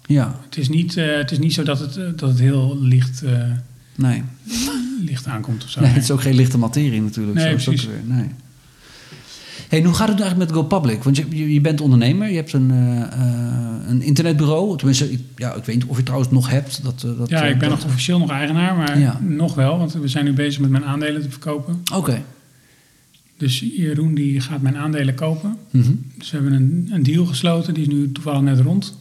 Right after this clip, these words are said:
Speaker 1: Oké.
Speaker 2: Dus ja, ik, eh, krijg binnenkort een zakje geld.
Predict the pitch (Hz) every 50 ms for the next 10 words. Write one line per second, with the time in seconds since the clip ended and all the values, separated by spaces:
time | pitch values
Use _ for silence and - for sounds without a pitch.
0 | - - - 151 - 143 175 190 - - - - _ _ _ _ _ _ _ _
1 | _ _ - _ _ _ _ _ _ _ _ _ _ - _ _ _ _ _ _
2 | _ _ - 160 147 131 - - 214 185 165 139 123 127 - - - - 165 -
3 | - 156 139 131 127 160 151 135 135 143 143 139 160 147 143 131 127 135 127 -
4 | - 131 - 165 151 135 127 127 -